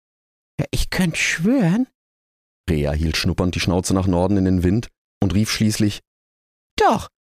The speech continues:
Speaker 1: das ist fließendes Wasser.
Speaker 2: Darauf stürmte sie wie üblich voraus, ohne sich umzusehen,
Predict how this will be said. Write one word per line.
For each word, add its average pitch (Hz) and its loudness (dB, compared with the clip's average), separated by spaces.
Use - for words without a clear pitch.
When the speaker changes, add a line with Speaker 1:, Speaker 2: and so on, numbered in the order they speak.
Speaker 1:
das 349 0
ist 277 0
fließendes 320 2
Wasser. 415 0
Speaker 2:
Darauf 113 2
stürmte 170 0
sie 180 0
wie - 2
üblich 156 0
voraus, 95 -2
ohne 123 0
sich 127 -2
umzusehen, 117 0